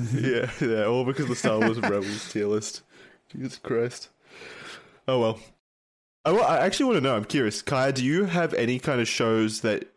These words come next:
Speaker 1: you are embarrassed of enjoying or embarrassed of, uh, watching? Like, have you ever watched any children's show that you've really enjoyed?
Speaker 2: No, I'm
Speaker 1: 'Cause
Speaker 2: very
Speaker 1: it, it,
Speaker 2: proud
Speaker 1: they,
Speaker 2: about the
Speaker 1: they do
Speaker 2: crunch
Speaker 1: exist,
Speaker 2: that I
Speaker 1: like, there are
Speaker 2: like,
Speaker 1: good
Speaker 2: like
Speaker 1: children.
Speaker 2: Riverdale.
Speaker 1: Like what?
Speaker 2: Yeah,
Speaker 1: Like,
Speaker 2: but
Speaker 1: well,
Speaker 2: it's
Speaker 1: Riverdale's
Speaker 2: like
Speaker 1: not for children.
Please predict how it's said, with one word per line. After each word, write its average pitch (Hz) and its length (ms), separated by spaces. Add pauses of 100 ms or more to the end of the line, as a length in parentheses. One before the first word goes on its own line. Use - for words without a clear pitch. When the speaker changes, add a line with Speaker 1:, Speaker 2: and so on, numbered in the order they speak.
(120)
Speaker 1:
you 104 460
are 110 220
embarrassed 110 520
of 110 140
enjoying 110 420
or 107 240
embarrassed 98 440
of, 98 120 (180)
uh, 98 220
watching? 101 280
Like, 110 160
have 110 100
you 104 80
ever 110 140
watched 104 280
any 95 160
children's 101 380
show 110 180
that 110 120
you've 107 120
really 110 220
enjoyed? 120 340 (1300)
Speaker 2:
No, 131 220
I'm 120 120
Speaker 1:
'Cause 117 140
Speaker 2:
very - 140
Speaker 1:
it, - 60
it, - 60
Speaker 2:
proud - 200
Speaker 1:
they, - 40 (180)
Speaker 2:
about - 100
the - 80
Speaker 1:
they 185 100
do 202 120
Speaker 2:
crunch 262 160
Speaker 1:
exist, 156 240
Speaker 2:
that - 40
I - 40
Speaker 1:
like, 170 80
there 135 180
are 180 80
Speaker 2:
like, - 120
Speaker 1:
good 151 280
Speaker 2:
like 170 80
Speaker 1:
children. 127 320
Speaker 2:
Riverdale. 78 160 (1400)
Speaker 1:
Like 120 140
what? 120 360
Speaker 2:
Yeah, 214 360
Speaker 1:
Like, 208 80
Speaker 2:
but 151 120
Speaker 1:
well, 165 120
Speaker 2:
it's 165 100
Speaker 1:
Riverdale's 190 360
Speaker 2:
like 110 100
Speaker 1:
not - 20
for - 80
children. - 480